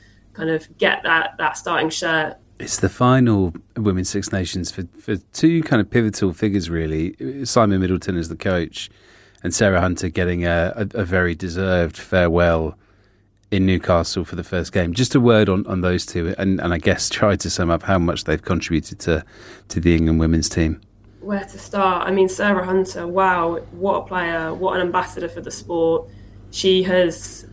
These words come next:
Speaker 1: you know, literally been the, the figurehead for,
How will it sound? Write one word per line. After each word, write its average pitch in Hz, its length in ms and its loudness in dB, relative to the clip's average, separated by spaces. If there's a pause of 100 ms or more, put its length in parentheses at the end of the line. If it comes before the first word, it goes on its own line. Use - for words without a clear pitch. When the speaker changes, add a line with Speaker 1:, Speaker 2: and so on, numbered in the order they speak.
(240)
Speaker 1:
you 180 140 -2
know, 170 320 0
literally 190 380 0
been 175 260 2
the, 170 160 0
the - 80 -4
figurehead 190 760 -2
for, 165 580 -4